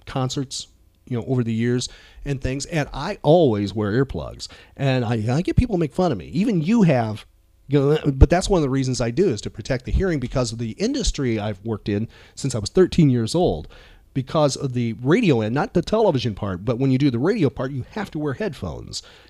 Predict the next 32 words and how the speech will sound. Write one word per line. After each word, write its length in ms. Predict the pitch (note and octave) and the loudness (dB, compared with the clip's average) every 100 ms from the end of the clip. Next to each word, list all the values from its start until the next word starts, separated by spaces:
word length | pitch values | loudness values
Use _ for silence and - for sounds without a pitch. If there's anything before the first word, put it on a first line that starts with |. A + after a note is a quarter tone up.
| _ | _
and 540 | D3 C#3+ C3+ B2+ B2 - - _ _ _ _ _ _ | -4 -2 -2 -2 -4 -8 -16 _ _ _ _ _ _
you 520 | D3+ C#3 C#3+ C#3+ C3 C3 | -10 -2 0 2 2 -2
could 320 | - A#3 D3+ | -2 -2 0
damage 320 | C#3+ D3 C3 | 0 0 0
your 160 | A2+ G2+ | -2 -6
hearing 480 | - D#3 G#2 F2 - - | -2 -2 -2 -4 -8 -4
big 180 | A#2+ | -4
time. 260 | - F2 C2 | -4 -10 -8
I've 180 | F2 C3 | -4 -2
known 380 | C#3 C3 A#2+ D3+ | 0 0 -2 -4
many 240 | F#3+ A#3 | -4 -4
people 440 | A3+ D3+ C3+ C#3+ - | -4 -4 -2 -2 -2
who 200 | B2 A2+ - | -4 -6 -10
have 560 | - D3+ B2 A2 A#2+ - - | -4 0 0 0 -2 -8 0
damaged 360 | C3 C#3 C3 | 2 4 2
their 140 | A2+ G#2 | 2 -2
hearing 640 | G2+ - F3 B2+ G2+ A#2+ - | -2 2 4 4 0 -4 -2
working 280 | C3 A#2 G#2 | -2 0 0
in 100 | G2 | 2
the 120 | A#2 | 2
industry. 440 | C#3+ F2+ D#2+ C#2 - - - - | 2 0 -6 -10 -12 -20 -20 -10
And 540 | D3 C3+ B2 A#2+ A2+ A#2 | -2 0 2 0 0 0
when 140 | C3 | 2
I 100 | C#3+ | 2
started 340 | D#3+ G#3 G3 E3+ | 2 2 4 4
out, 200 | C3+ B2 | 2 0
I 80 | |
was 120 | A#2 - | -4 -4
fortunate. 520 | - F3 - E3+ - | 2 4 4 0 0
I 100 | B2+ | 0
had 220 | A#2+ A#2 | 0 0
a 80 | A2 | -2